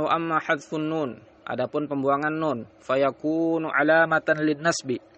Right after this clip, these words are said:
maka dia menjadi tanda nasab fil af'alil lati raf'uha bi thabatin nun." Pada fiil-fiil yang dirafa' dengan tetapnya nun.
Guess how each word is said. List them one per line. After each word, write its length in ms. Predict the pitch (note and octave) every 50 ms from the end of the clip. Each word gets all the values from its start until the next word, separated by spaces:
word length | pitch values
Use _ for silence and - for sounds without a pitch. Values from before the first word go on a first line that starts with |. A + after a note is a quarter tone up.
| - - - - - - _ -
maka 240 | - B2 A2+ - B2+
dia 160 | B2+ C#3+ D#3
menjadi 400 | D#3 D3 D3 C#3 B2+ C3+ C3 C3
tanda 260 | - D3+ D#3 D#3 D3 C#3+ C#3
nasab 320 | C3+ B2+ - E3+ F3+ E3+ - - - _ - - -
fil 240 | - - E3 D#3+
af'alil 880 | - - D3 C#3+ - - - B2+ C#3+ D3+ D#3+ D#3+ D#3+ D#3 C#3+ C#3+ C#3 C#3+
lati 320 | D#3+ D3 - - E3+ E3+
raf'uha 640 | D#3+ E3 E3 - - - D3 D3+ C#3+ C#3+ D#3 E3 D#3+
bi 100 | D3 D3
thabatin 540 | C#3+ - C#3+ C3+ C#3+ D#3 D3 - - C#3+ C#3
nun." 240 | C#3 C#3+ C#3 B2 A2+ - - - - _ _ _ - - _ _ _ _ - - _ _ - _ - _ _ _ - -
Pada 400 | - B2+ C3 B2+ B2+ E3 F3+ E3
fiil-fiil 880 | - E3 C#3+ D#3 D#3 C#3+ - C#3 C#3 C#3+ D3+ F3+ F#3+ G3 G3 G3 - - - - -
yang 320 | - D3 D3+ D#3+ D#3 D3+ C#3+
dirafa' 640 | C3+ C3 C3+ C3+ C3 B2+ A#2+ - F3 F3 - -
dengan 400 | - C3+ B2+ C3 C3+ C#3 C#3 C#3
tetapnya 480 | - C#3 - - D#3 - - - C#3 C3
nun. 320 | C3 C3 B2+ A#2 A2+ A2